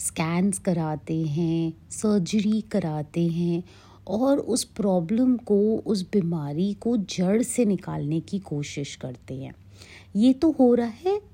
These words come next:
फिजिकल लेवल पे, आपके बॉडी के लेवल पे, लेकिन हमारे इमोशंस भी, you know, जड़ से अंदर,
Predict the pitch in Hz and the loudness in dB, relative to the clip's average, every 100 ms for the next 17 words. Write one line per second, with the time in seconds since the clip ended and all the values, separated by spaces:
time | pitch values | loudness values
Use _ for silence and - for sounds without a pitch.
0 | - - 254 185 208 - 185 160 143 131 | -12 4 4 6 2 2 2 2 0 -2
1 | 135 - - - 180 - 233 196 190 156 | -6 -4 -4 -4 -8 -4 -2 2 2 2
2 | 180 - 147 135 123 127 135 - - - | -4 -4 -8 -6 -10 -12 -12 -12 -14 -18
3 | - - - - - 226 247 - 392 269 | -20 -20 -20 -18 -2 0 0 4 2 2
4 | - - 175 214 220 294 311 - - 202 | -12 -4 2 2 2 0 0 -2 2 4
5 | 196 202 208 - 285 285 190 175 151 - | 4 2 2 2 4 4 4 0 0 -2
6 | - - 175 170 185 202 277 277 - - | -18 -6 -2 0 0 2 0 -2 -18 -20
7 | - - 170 - - 247 277 277 - - | -20 -12 -12 -8 -2 2 2 2 2 2
8 | 269 - 233 208 196 214 185 | 2 2 2 4 4 2 0